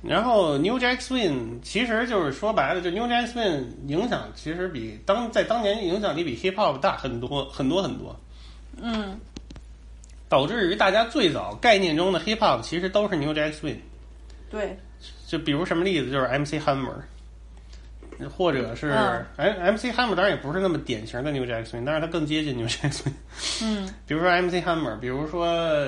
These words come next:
Speaker 1: 什么台湾的呀，什么L A Boys，也都，都是 New Jack Swing。
Speaker 2: 嗯。
Speaker 1: 就他传出来的这些东西，他其实都是 New Jack Swing 类的传出来的，香港的什么草蜢啊。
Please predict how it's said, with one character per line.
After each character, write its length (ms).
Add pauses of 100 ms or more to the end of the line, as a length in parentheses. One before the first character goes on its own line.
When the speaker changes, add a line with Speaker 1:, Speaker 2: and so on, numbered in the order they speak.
(160)
Speaker 1:
什 120
么 560 (120)
台 180
湾 260
的 80
呀， 160
什 80
么 120
L 260
A 100
Boys， 460 (1500)
也 160
都， 220
都 240
是 100
New 140
Jack 220
Swing。 220 (680)
Speaker 2:
嗯。 380 (580)
Speaker 1:
就 100
他 100
传 380
出 140
来 100
的 80
这 120
些 100
东 260
西， 80 (1000)
他 100
其 100
实 140
都 200
是 180
New 180
Jack 180
Swing 280
类 140
的 80
传 240
出 60
来 100
的， 180
香 260
港 160
的 80
什 80
么 60
草 200
蜢 260
啊。 180